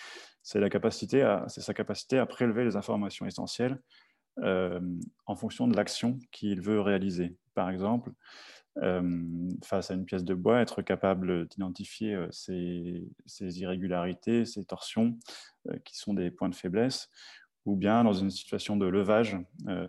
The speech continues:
c'est-à-dire de mise en place de, de pièces de bois encombrantes, à, euh, reconnaître les obstacles, les difficultés qui vont, euh, s'opposer sur son parcours. Et donc, en premier, euh, en pre-, en premier lieu, en première instance, euh, l'expérience, euh,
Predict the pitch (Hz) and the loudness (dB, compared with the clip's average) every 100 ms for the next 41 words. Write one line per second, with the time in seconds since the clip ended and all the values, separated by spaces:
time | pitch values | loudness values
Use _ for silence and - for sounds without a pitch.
0 | - - 87 82 87 95 98 92 98 95 | -8 -6 -4 -2 -2 0 -2 0 -2 -2
1 | 90 87 - 92 - 98 90 90 98 117 | -4 -6 -8 -8 -2 -2 -2 -2 -2 -2
2 | - 214 104 - 196 120 - - - - | -8 -8 -2 -2 0 -2 -4 -14 -20 -18
3 | - - _ _ _ 104 101 95 95 95 | -18 -18 _ _ _ 4 6 6 2 0
4 | 90 87 - _ _ _ _ - - - | -2 -4 -8 _ _ _ _ -12 -4 0
5 | 113 104 104 98 95 - - 107 - 90 | 2 2 2 0 -2 -2 0 0 -2 -8
6 | 85 - 87 120 117 98 98 98 101 95 | -10 -12 -10 -8 -8 -6 -4 -4 -6 -8
7 | 101 - 95 101 117 113 101 - 95 92 | -12 -6 -2 0 0 0 -6 -4 -4 -4
8 | - 98 - 95 - _ _ _ _ - | -4 -6 -6 -8 -10 _ _ _ _ -6
9 | 107 104 101 104 - 131 131 135 117 104 | 0 2 2 0 2 6 8 8 6 4
10 | 98 95 92 - 110 104 - 107 - 113 | 2 0 -2 -2 0 0 -2 -10 -4 0
11 | 104 98 107 135 113 - 104 101 95 - | 2 2 2 2 0 -2 -2 0 -2 -2
12 | 120 135 135 - - - - - _ - | 0 0 -2 -14 -20 -20 -20 -20 _ -4
13 | 95 95 107 - 92 104 135 139 - 98 | 0 2 0 0 0 2 0 -2 -8 -10